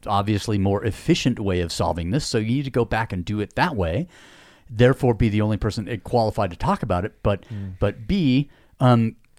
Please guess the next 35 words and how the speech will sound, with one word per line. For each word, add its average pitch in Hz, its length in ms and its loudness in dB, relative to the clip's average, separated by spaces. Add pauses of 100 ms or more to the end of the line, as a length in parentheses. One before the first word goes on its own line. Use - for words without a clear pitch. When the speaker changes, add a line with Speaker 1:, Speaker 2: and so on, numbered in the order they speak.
(140)
Speaker 1:
I 131 100 2
think 135 280 0
you 123 100 0
can, - 160 -6 (100)
you, 117 220 2 (100)
I 104 120 0
think - 240 -2
you 113 80 -2
can, 98 260 0 (380)
you 98 100 -4
know, 82 160 -6 (680)
set - 380 2
the - 80 2
fastest - 460 -2
known 90 180 0
time 90 360 -2 (260)
in 127 220 4
the 98 220 2 (640)
faster, 113 560 0 (240)
you 120 120 2
know, 82 160 -2 (260)
uh, 82 280 -2 (800)
start - 340 2
point, 90 260 -4
start - 320 -6
finish 113 240 0
point." 90 220 -2 (800)
Um, 104 240 4 (580)
and 131 240 6
he 123 160 4
just 156 180 2
said, 135 140 6
"I, 127 160 4 (160)
but 120 140 4
I, 117 60 4